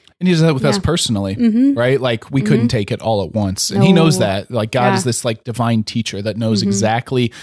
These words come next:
Speaker 1: like, when and where we're ready to receive
Speaker 2: Mm-hmm.
Speaker 1: a new, a new insight into revelation or a new
Speaker 2: Mm-hmm.
Speaker 1: whatever. Yeah.
Speaker 2: Can I, speaking of this, like, I, this might be totally off tangent, but, um, there was, s-,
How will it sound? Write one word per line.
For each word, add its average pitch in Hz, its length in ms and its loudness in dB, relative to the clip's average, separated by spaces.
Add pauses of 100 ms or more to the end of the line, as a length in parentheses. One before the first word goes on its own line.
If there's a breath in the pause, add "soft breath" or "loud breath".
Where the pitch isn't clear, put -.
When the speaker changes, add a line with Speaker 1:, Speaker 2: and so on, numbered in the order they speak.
(160 loud breath)
Speaker 1:
like, 117 180 -4
when 120 240 2
and 120 160 2
where 110 240 2
we're 110 160 -2
ready 107 340 -2
to 98 100 -4
receive 104 600 -4
Speaker 2:
Mm-hmm. 196 340 -6
Speaker 1:
a - 60 -2
new, 117 460 0
a 123 40 -8
new 131 360 2 (100)
insight 127 460 0
into 107 140 2
revelation 101 600 -4
or 104 80 -6
a 101 80 -4
new 104 320 0
Speaker 2:
Mm-hmm. 135 140 -2
Speaker 1:
whatever. 101 400 -4 (320)
Yeah. 113 240 -6 (560 loud breath)
Speaker 2:
Can 269 100 -8
I, 415 280 0
speaking 240 340 -2
of 196 80 0
this, 196 240 -2
like, 196 180 -4
I, 214 140 -2
this 254 280 -4
might 196 160 0
be 190 80 0
totally 196 360 0
off 190 100 0
tangent, 202 440 0
but, 208 220 0 (400 loud breath)
um, 208 380 0 (240)
there 247 160 0
was, 302 160 2 (140)
s-, 214 160 -8